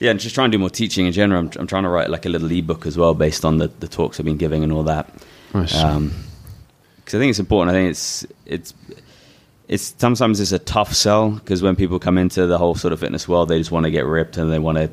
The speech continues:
Speaker 1: lose weight. And so when you start talking about immune system, they're like, "Ugh, Jesus." But I think if you can really sort of get some understanding of it, it will, uh, like we've been discussing today, you'll suddenly realize that,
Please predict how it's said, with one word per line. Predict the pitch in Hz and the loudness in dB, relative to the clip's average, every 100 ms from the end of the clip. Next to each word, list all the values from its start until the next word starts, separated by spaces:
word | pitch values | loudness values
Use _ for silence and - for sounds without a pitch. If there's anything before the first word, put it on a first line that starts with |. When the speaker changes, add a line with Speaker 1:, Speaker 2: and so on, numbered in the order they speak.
| - | -4
Speaker 1:
lose | 82 78 | -2 0
weight. | 80 80 - | 0 2 0
And | 67 | -2
so | 87 82 | 0 2
when | 82 | 2
you | 80 | 2
start | 85 - | 0 -2
talking | 85 82 | -2 0
about | 71 | 0
immune | 80 85 | 0 -2
system, | - 78 82 | -2 -6 -4
they're | 78 | -2
like, | 76 73 78 | -2 -4 -8
"Ugh, | 76 - - - | -10 -12 -14 -14
Jesus." | - 69 78 78 - - - - _ - | -12 -12 -10 -12 -14 -20 -20 -20 _ -2
But | 76 - - | -2 -2 -4
I | |
think | 90 76 | -2 -2
if | 80 | 0
you | 92 | -2
can | 87 92 | 0 2
really | 95 92 | 4 4
sort | 87 95 | 2 0
of | 87 80 - - _ - _ _ - - - - - _ - - - | 0 -2 -16 -20 _ -20 _ _ -20 -20 -20 -20 -20 _ -20 -18 -2
get | 113 | 0
some | - 104 104 | 2 2 2
understanding | 101 92 104 104 101 98 | 0 -2 0 2 2 0
of | 82 | -2
it, | 85 - - | -4 -8 -6
it | 85 | -4
will, | 87 92 87 85 85 | 0 2 2 2 2
uh, | 85 82 80 80 - _ _ _ _ - | 2 2 0 -4 -10 _ _ _ _ -4
like | 92 92 | -2 0
we've | 82 | -2
been | 85 | -2
discussing | 80 - 82 85 | -4 -4 -6 -6
today, | 80 82 90 80 | -4 2 2 4
you'll | 76 | 2
suddenly | 87 82 | 0 2
realize | 80 85 85 80 80 78 82 | 4 4 4 4 2 0 -2
that, | 78 | -4